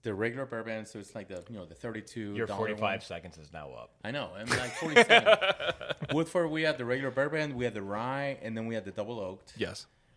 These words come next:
Speaker 1: So double oaked at Woodford was, for me, the best because I
Speaker 3: And we
Speaker 1: love
Speaker 3: had that
Speaker 1: double
Speaker 3: peach
Speaker 1: oaked.
Speaker 3: cocktail, which was fantastic.
Speaker 1: That was so freaking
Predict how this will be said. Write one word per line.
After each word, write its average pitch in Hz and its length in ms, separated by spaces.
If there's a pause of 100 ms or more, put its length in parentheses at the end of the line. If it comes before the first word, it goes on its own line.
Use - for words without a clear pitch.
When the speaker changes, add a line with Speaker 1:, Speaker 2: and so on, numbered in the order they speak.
Speaker 1:
So - 220
double 123 400
oaked 101 260
at 95 160
Woodford 95 300
was, - 420 (180)
for - 240
me, 92 280
the 80 140
best 82 340
because 85 360
I 92 40
Speaker 3:
And 123 60
we 131 80
Speaker 1:
love 117 80
Speaker 3:
had 101 80
that 92 60
Speaker 1:
double - 120
Speaker 3:
peach 98 220
Speaker 1:
oaked. - 80
Speaker 3:
cocktail, - 460
which - 140
was - 140
fantastic. - 580 (120)
Speaker 1:
That 95 80
was 85 120
so 101 400 (240)
freaking 113 400